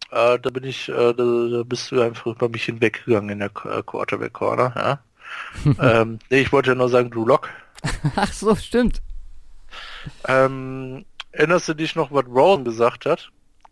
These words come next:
Speaker 1: Letztes Jahr, vom Draft?
Speaker 2: Vor dem Draft?
Speaker 1: Ja.
Speaker 2: Ah, der hat viel gesagt.
Speaker 1: Ja, aber so, das, äh, ähm, äh, was man remembert.
Speaker 2: Ja, hau raus.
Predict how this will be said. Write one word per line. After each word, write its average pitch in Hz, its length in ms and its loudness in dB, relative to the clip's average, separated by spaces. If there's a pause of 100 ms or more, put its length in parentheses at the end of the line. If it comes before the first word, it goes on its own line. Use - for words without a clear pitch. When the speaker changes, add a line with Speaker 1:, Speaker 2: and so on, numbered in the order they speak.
Speaker 1:
Letztes - 320 -10
Jahr, 123 280 2 (280)
vom 123 240 -6
Draft? 123 420 2 (260)
Speaker 2:
Vor - 280 2
dem 190 140 4
Draft? 156 460 2 (260)
Speaker 1:
Ja. 123 80 -6
Speaker 2:
Ah, 95 60 2
der 104 100 4
hat 95 100 -2
viel 156 140 4
gesagt. 98 420 -2 (580)
Speaker 1:
Ja, 123 300 0 (160)
aber 113 300 0
so, 120 180 0
das, 120 500 -2
äh, - 40 -2
ähm, 110 680 -2 (1500)
äh, 123 300 0 (340)
was 110 180 0
man 123 160 2
remembert. 120 680 4 (720)
Speaker 2:
Ja, 127 160 0
hau 143 100 0
raus. 143 260 -2